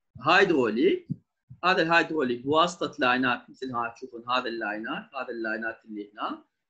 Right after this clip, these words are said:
مربوط على بي او بي، من تسوي كلوز يجيك هيدروليك منا بواسطه اللاينات، هنا هاي اللاينات يجي يصعد فوق على اتجاه البي او بي ويسد لك. اذا على، على اوبن هم نفس يجيك هيدروليك من جهه اوبن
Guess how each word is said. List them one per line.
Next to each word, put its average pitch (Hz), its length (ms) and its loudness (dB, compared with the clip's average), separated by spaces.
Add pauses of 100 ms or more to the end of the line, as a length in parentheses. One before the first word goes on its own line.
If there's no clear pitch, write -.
(120)
مربوط 135 340 -4
على 123 280 2
بي 120 180 -4
او 110 140 -2
بي، 208 360 -2 (420)
من 226 180 2
تسوي 170 340 6
كلوز 156 600 2 (120)
يجيك 143 540 0 (360)
هيدروليك 139 640 2
منا 147 360 0
بواسطه 143 580 -2
اللاينات، 156 840 -2 (200)
هنا 151 260 -4
هاي 160 120 4
اللاينات 156 680 -4 (520)
يجي 165 220 -2
يصعد 143 360 0
فوق 135 500 0 (140)
على 160 180 4
اتجاه 175 540 2
البي 165 720 2
او 190 140 8
بي 254 200 4
ويسد 135 340 -2
لك. 92 240 -18 (480)
اذا 165 140 4
على، 185 540 2
على 180 140 4
اوبن 180 460 4
هم 160 100 4
نفس 139 260 0
يجيك 139 360 -4
هيدروليك 147 400 -2
من 160 120 -4
جهه 160 280 -4
اوبن 190 600 -2